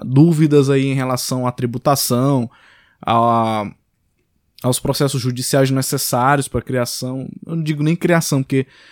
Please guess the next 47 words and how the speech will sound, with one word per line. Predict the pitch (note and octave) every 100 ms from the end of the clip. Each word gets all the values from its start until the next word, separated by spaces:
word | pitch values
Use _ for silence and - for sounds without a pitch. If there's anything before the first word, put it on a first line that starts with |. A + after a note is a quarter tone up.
| _ -
é, | B2+ B2+ C3 - - -
é | B2+
mais | C3+ D3 E3+
uma | D#3+ D#3
questão | D#3 D#3
de | C#3+
formalização, | D3+ D3+ D3 D3+ D#3 D3 B2
porque | C#3
o |
negócio | C#3 C3+ C#3 D3 D3+
mesmo, | C#3+ C#3+
ele | D3 D3
surge | - D3 D#3
na | D#3 D#3 F3 F#3
ideia | D#3 C#3+ D#3 D#3
do | D3
empreendedor. | C#3+ C#3+ D#3+ D3+ C3 A#2 - _ _ _ _ _ _
Tá? | - A2 A2+
Eu |
não, | A#2+ B2+
não | C3 C3 C#3+
gosto | C#3+ C3+ B2+
de | A#2+
dizer | B2 B2+ B2+
que, | - B2+ A#2+
"Ah, | B2 C3
eu | B2 A#2+ A#2
abri | A#2 B2
um |
C | C3 C3+
N |
P | C3
J, | C3 B2+
eu | C3 -
criei | E3 D3+ C#3+ C3
a | B2
minha, | B2 A#2+ A#2 -
minha | B2+ B2
empresa, | - B2 A#2 A2+
criei | - C#3+ C#3+ C3+ B2+
o |
meu | A#2 A2
negócio." | A2+ A2+ A2+ A2 -
Não, | A#3 F#3 B2 _ _ _ _ -
você | D3 -
formalizou | E3 - A#3+ A#3 F#3 F3 G3 B3 B3+ C#3+ C3+ B2+ -
ele. | - A2+ F#3